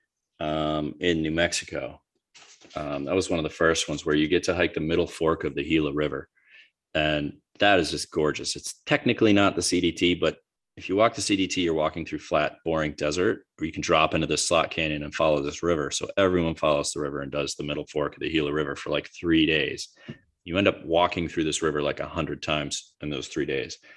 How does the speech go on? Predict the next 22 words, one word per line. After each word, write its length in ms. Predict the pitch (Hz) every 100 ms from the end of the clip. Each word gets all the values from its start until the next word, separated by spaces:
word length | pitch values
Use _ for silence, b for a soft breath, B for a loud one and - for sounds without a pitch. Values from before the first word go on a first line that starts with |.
| B B B B _
And 80 | 90
it 60 | 87
was 140 | 90
just 460 | - 107 - - -
kinda 220 | 101 90
like, 220 | 82 -
you 60 | 85 -
get 200 | 107 98
out 180 | 95
of 60 | 92
the 80 | 80
desert, 520 | 82 82 85 82 76
you 140 | 82 76
get 240 | 87 85
into 160 | 87 82
this 340 | 78 - -
really 360 | 87 87 87 80
interesting 920 | - 85 - 85 80 - 80 78 73 - B B B -
cliff 440 | 90 82 - - -
dwelling 600 | 85 82 82 80 78 78
type 360 | 82 78 76 - _ 80
area. 680 | 80 85 78 73 73 78